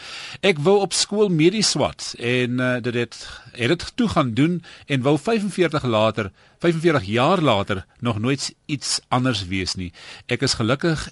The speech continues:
en in dieselfde praktyk." Dis nou 'n voorbeeld van die ander kant. "Meeste mense kwalifiseer hulle self en in 'n sekere beroepsloopbaan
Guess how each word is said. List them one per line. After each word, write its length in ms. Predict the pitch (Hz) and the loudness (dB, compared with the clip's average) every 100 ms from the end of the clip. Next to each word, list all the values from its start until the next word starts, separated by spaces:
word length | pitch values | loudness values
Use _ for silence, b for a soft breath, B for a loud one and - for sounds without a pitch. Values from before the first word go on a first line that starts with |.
| - | -6
en 240 | 117 117 | -4 -4
in 140 | 120 | -6
dieselfde 560 | 110 104 - 127 - 123 | -6 -4 0 -2 -2 -8
praktyk." 580 | 104 104 - 180 214 - | -6 -8 -4 -4 -4 -6
Dis 140 | 110 101 | -8 -6
nou 120 | 101 | -8
'n 40 | |
voorbeeld 440 | - 131 107 113 104 | -4 -4 -2 -2 -4
van 120 | 87 | -8
die 100 | 82 - | -8 -4
ander 220 | 170 196 | -2 -2
kant. 300 | 202 240 - B B B | -4 -6 -8 B B B
"Meeste 300 | 156 226 240 | 0 0 0
mense 260 | 196 190 180 | 0 0 2
kwalifiseer 520 | 170 160 147 165 165 | 2 0 0 0 0
hulle 140 | 139 | 0
self 360 | - 143 175 - | 0 0 0 -2
en 180 | 147 127 | -2 0
in 120 | 123 | 0
'n 40 | 120 | 0
sekere 400 | - 170 160 131 | 0 0 0 0
beroepsloopbaan 1040 | 107 120 139 - 98 113 160 139 131 120 | 0 -2 -2 -6 -2 2 2 2 2 0